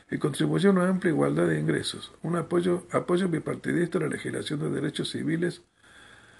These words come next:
de gran alcance que transformó la política y la sociedad en el sur de los Estados Unidos, que durante mucho tiempo había mentido al ethos igualitario de Estados Unidos.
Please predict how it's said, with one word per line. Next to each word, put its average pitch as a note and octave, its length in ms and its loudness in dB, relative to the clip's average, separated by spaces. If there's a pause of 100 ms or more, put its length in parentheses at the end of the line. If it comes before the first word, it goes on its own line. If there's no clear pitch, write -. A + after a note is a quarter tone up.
(140)
de C3 120 2
gran F3 200 6
alcance F3 440 2
que C3+ 80 -2
transformó B2+ 460 0
la E3+ 140 0
política D#3 440 -2
y D3 40 0
la - 60 -2
sociedad C3+ 640 -2
en C3+ 100 -4
el - 100 -4
sur D#3+ 260 -2
de D3 80 -2
los A#2+ 120 -4
Estados - 360 -4
Unidos, - 460 -6 (760)
que - 120 2
durante C#3 340 4
mucho F3 280 2
tiempo F#3+ 580 4 (840)
había D#3 300 4
mentido E3 540 2
al - 240 0 (640)
ethos D#3 320 0
igualitario C#3 640 0
de C#3+ 80 2
Estados C#3+ 320 -2
Unidos. - 500 -6